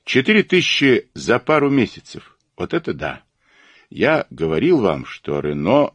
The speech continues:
окружала тайна. Очевидно, эта мадам Добрейль знала о ней достаточно, чтобы завернуть гайки». «Это возможно», воскликнул следователь взволнованно.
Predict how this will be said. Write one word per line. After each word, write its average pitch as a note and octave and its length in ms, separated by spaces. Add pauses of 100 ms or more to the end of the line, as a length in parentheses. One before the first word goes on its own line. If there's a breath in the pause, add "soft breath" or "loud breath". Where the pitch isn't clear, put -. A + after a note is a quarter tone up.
окружала G2+ 720
тайна. C2 520 (300 loud breath)
Очевидно, D3+ 760
эта E2 200
мадам D#2+ 380
Добрейль D#2 580 (240 soft breath)
знала D#3 560
о D3+ 60
ней D3+ 180
достаточно, - 880
чтобы - 480
завернуть G#2+ 540
гайки». - 420 (1120 soft breath)
«Это A2+ 400
возможно», B2+ 720
воскликнул D2 580
следователь A#2+ 760
взволнованно. D#2 880